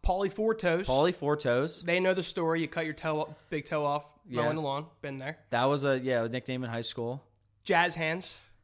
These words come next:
Speaker 2: Jazz Hands was
Speaker 1: <laughs>
Speaker 2: a
Speaker 1: That was
Speaker 2: nickname in
Speaker 1: from me.
Speaker 2: nickname in high school that hasn't been around in a long time, which is great. Don't bring it back.
Speaker 1: I
Speaker 2: Uh,
Speaker 1: like this. Really keep going.
Speaker 2: Jazz Hands came from, I was, I did theater in high school, so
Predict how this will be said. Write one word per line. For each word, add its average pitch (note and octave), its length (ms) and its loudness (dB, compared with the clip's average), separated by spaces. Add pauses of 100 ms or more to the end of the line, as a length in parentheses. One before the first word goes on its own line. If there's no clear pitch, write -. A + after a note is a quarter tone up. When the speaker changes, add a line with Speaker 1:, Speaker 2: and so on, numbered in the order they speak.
(120)
Speaker 2:
Jazz F3 360 6
Hands G#3+ 320 6
was F3 260 6
Speaker 1:
<laughs> - 0 -
Speaker 2:
a - 20 8
Speaker 1:
That D#3+ 340 10
was - 0 -
Speaker 2:
nickname D#3+ 400 4
in D#3 60 2
Speaker 1:
from A#3+ 140 2
me. G3 240 4 (240)
Speaker 2:
nickname D#3 380 2
in D3 80 4
high D3 160 8
school D#3+ 400 4
that B2+ 260 4
hasn't D#3 400 4
been C3+ 140 0
around B2+ 360 2
in - 60 2
a C3+ 100 4
long B2+ 260 2
time, A#2+ 280 0
which C3 160 -2
is D3 140 -2
great. F3 420 6
Don't C#3+ 180 4
bring D3 140 4
it C3+ 80 -2
back. C3 380 2
Speaker 1:
I A#2+ 160 2
Speaker 2:
Uh, F#3 60 6
Speaker 1:
like G#3+ 200 4
this. C#3+ 200 -6
Really F#3 200 -2
keep C#3 220 -6
going. C#3 280 -4 (160)
Speaker 2:
Jazz F3 280 6
Hands A#3+ 260 0 (140)
came E3+ 260 2
from, D3+ 400 4
I C3 120 4
was, C#3 180 0
I C3+ 100 2
did C3 180 2
theater C3 220 2
in G2+ 80 -4
high G2+ 120 -6
school, - 180 -10
so G#2 420 -2